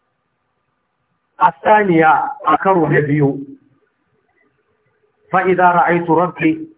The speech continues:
sai na ƙara yin su, na in na ƙara ganin Ubangiji na, وقعت أو خررت ساجدا لربي.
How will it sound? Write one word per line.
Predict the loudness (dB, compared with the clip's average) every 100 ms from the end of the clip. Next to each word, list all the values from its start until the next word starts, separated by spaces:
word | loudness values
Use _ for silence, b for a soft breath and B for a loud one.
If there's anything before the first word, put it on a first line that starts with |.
| _ _ _ _ _ -4
sai | 2 2
na | 2 0
ƙara | 2 2 2
yin | 2 0
su, | -2 -16 _ _ -2
na | 0
in | 2 0
na | 2
ƙara | 2 2 0
ganin | 0 0
Ubangiji | 2 2 0 -2 -2 0
na, | 2
وقعت | 2 2 2 2 0
أو | -2 0
خررت | -2 -2 -4 -4 -10 -4
ساجدا | -4 -2 -4 -4
لربي. | -2 -4 -4 -8 -20